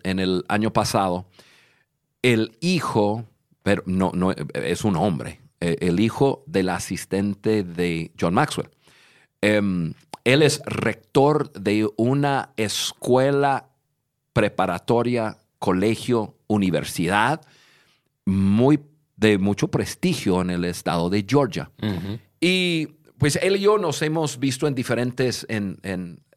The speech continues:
Speaker 1: em, diferentes lugares. Y él me invitó, me dice, "Juan, yo quiero invitarte, que vengas, yo pongo a los seiscientos alumnos delante de ti", pa, pa, pa, pa, pa, pa.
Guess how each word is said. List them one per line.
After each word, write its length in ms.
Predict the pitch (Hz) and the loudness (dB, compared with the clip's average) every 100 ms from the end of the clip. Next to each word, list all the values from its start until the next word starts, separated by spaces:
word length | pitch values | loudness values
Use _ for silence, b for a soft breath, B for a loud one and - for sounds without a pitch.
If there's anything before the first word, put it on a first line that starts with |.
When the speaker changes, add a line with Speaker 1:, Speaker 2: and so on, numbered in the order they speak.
| - | -16
Speaker 1:
em, 260 | 85 62 - - _ - | -14 -14 -18 -20 _ -10
diferentes 420 | - 107 113 156 | -4 -2 0 0
lugares. 380 | 180 135 101 113 B B B B B | 2 0 -2 -8 B B B B B
Y 160 | - 160 | 2 4
él 140 | 170 | 6
me 120 | 202 202 | 4 2
invitó, 420 | 156 131 131 110 | 2 0 0 0
me 80 | 113 | 0
dice, 160 | 127 | -2
"Juan, 540 | 110 - 160 151 127 113 | -2 0 2 2 0 -2
yo 240 | 143 147 | -2 -2
quiero 320 | - 151 151 | 0 2 2
invitarte, 720 | 156 113 104 - 131 131 131 127 | 2 0 -4 -2 0 0 -4 -4
que 140 | 107 | -4
vengas, 460 | 87 120 131 127 120 | 0 0 0 -2 -2
yo 120 | 107 | -2
pongo 300 | 120 123 123 | -2 0 0
a 20 | |
los 160 | 113 95 | 0 -2
seiscientos 460 | 117 - 123 127 120 | -4 -4 -4 -2 -2
alumnos 340 | 117 131 123 | 0 0 -2
delante 360 | 110 107 101 104 | -2 -2 -4 -4
de 100 | 98 | -4
ti", 260 | 135 131 | -2 -2
pa, 280 | 123 123 117 | -2 -4 -4
pa, 240 | 123 117 | -4 -6
pa, 220 | - 110 107 | -6 -8 -8
pa, 180 | 101 - | -10 -10
pa, 140 | 76 | -12
pa. 160 | - | -12